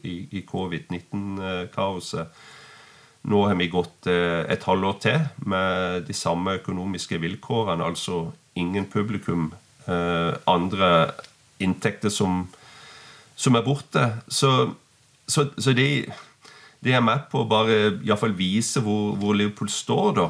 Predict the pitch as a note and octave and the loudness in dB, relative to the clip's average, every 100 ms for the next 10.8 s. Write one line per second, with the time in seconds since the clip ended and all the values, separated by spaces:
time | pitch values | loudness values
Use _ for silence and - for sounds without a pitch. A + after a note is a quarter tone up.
0 | F2 - A2 A2 G#2+ G#2+ G2 G2+ E2+ D3+ | -2 0 4 4 6 4 2 2 2 2
1 | A#2+ B2+ - G2 G2+ - - - E2 - | 2 -2 -2 -2 0 -2 -4 -2 -2 -2
2 | - B2+ G#2+ G2 F2+ - - - - _ | -2 0 2 0 -2 -10 -20 -20 -20 _
3 | - F2+ - C3 - E2 F2 G#2 B2+ A2 | -6 -4 -2 -2 0 0 2 2 2 0
4 | - - - G2 F#2+ F#2 F2+ F2+ F2+ F2+ | -4 -8 -4 -2 -2 0 2 2 2 2
5 | E2+ D#2+ - F#2+ - G2 F2+ - F#2+ F#2+ | 0 -2 -6 -8 -6 -2 -2 -2 -2 0
6 | G2 F2 E2+ E2+ E2+ F#2+ F#2+ F2 - - | 0 2 2 0 0 -2 -2 -2 -4 -2
7 | F#2+ F#2 - F#2 F#2 F#2 - F#2+ F2+ G#2 | -4 -4 -6 -4 -2 -2 -2 -4 -2 -2
8 | A2+ G2+ - F2+ F2+ F#2+ - E2+ - G2 | -2 -4 -6 -4 -4 -4 -6 -6 -4 -6
9 | F#2 F2+ C3 - F#2+ E2+ F2+ G#2 F2 F#2+ | -4 -4 -4 -6 -2 0 2 0 -2 -4
10 | A#2 - - F#2+ A2 G#2 A#2+ F#2 | -6 -12 -10 -4 -2 -2 -2 -4